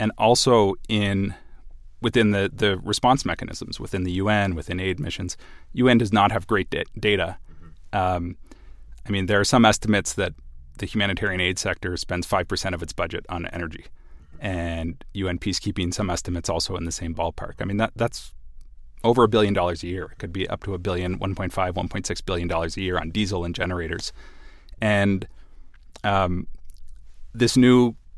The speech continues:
Speaker 1: commitment by, uh, the U N Climate Action Plan is a big step forward because now we have a goal that we can work towards. But the U N is not,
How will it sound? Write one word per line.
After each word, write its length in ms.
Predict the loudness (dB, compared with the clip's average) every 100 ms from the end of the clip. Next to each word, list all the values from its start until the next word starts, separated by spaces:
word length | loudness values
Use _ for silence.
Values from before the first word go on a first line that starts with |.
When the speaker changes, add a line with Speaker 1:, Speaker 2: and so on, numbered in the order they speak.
| -8
Speaker 1:
commitment 480 | 8 12 12 10 8
by, 420 | 6 4 4 2 -4 -10 -12 -4
uh, 180 | -2 0
the 100 | 0
U 100 | 0
N 80 | 0
Climate 300 | -2 0 0
Action 280 | 0 -2
Plan 320 | -2 0 0 -2
is 160 | -2 -2
a 80 |
big 240 | 2 2 2
step 240 | -2 -4
forward 320 | -4 -4 -6 -8
because 260 | -8 -4
now 160 | 0 0
we 120 | 0
have 140 | -4
a 40 | -4
goal 320 | -2 0 -2
that 140 | -6
we 80 | -8
can 180 | -6 -4
work 180 | -4 -6
towards. 340 | -8 -10 -8
But 200 | -2 -2 -4 -16 -16
the 360 | -4 0 0 -4 -12
U 280 | 0 6 8
N 160 | 8 8
is 160 | 2
not, 340 | 0 0 0